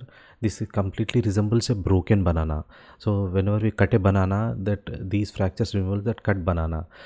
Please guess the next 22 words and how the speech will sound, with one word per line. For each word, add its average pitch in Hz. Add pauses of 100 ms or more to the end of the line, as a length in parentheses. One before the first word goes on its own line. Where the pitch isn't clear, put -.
(120)
So -
this 98
banana 104
fracture 104
is 101
nothing 95
but 101
complete 98
horizontally 95
oriented 98
pathological 95
fracture 98
seen 104
in 98
deformed 98
bones, 104
typically 107
in 101
case 101
of 135
Paget's 92
disease. 80